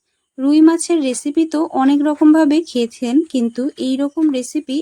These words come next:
একবার হলেও ট্রাই করে দেখবেন। একদম অন্যরকম একটা স্বাদ। দেখুন বন্ধুরা, গ্রেভিটা একদম রেডি হয়ে গেছে। আমার মনে হচ্ছিল সামান্য লবণ কম আছে, তার জন্য এখানে আমি অল্প সামান্য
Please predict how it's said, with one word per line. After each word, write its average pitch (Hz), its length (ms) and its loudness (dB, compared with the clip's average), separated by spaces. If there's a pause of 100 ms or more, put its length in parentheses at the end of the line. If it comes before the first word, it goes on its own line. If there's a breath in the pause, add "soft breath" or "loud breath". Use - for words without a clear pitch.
(160)
একবার 233 240 -4 (100)
হলেও 285 240 2 (100)
ট্রাই 214 180 -4 (100)
করে 226 240 -4
দেখবেন। 262 340 -6 (600)
একদম 254 380 -2 (200)
অন্যরকম 277 520 4 (100)
একটা - 180 -10 (100)
স্বাদ। 170 200 -10 (760)
দেখুন 247 240 -2 (100)
বন্ধুরা, 294 380 2 (420)
গ্রেভিটা 254 440 -2 (240)
একদম 269 260 -6 (120)
রেডি 233 220 -4
হয়ে 277 260 -2
গেছে। 302 240 -4 (200)
আমার 285 180 4 (120)
মনে 254 240 0
হচ্ছিল 320 360 2 (180)
সামান্য 254 340 2 (140)
লবণ 214 280 0 (120)
কম 277 160 4 (100)
আছে, 302 220 -2 (520 loud breath)
তার 262 160 -2 (100)
জন্য 339 180 6 (160)
এখানে 269 320 0
আমি 277 140 4 (180)
অল্প 277 160 0 (160)
সামান্য 226 300 -4